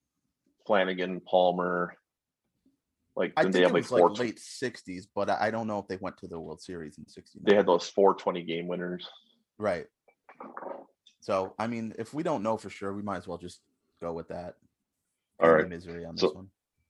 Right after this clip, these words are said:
Speaker 1: so nineteen sixty-nine, thirty-seven games,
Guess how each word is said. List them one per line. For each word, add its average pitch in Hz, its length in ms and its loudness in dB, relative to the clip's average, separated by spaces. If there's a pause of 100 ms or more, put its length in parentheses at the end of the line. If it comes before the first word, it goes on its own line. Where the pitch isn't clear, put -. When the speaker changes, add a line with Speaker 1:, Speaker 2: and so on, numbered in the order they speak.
(100)
Speaker 1:
so 110 100 4
nineteen 107 320 6
sixty-nine, 101 680 6 (580)
thirty-seven 104 480 2
games, 92 500 0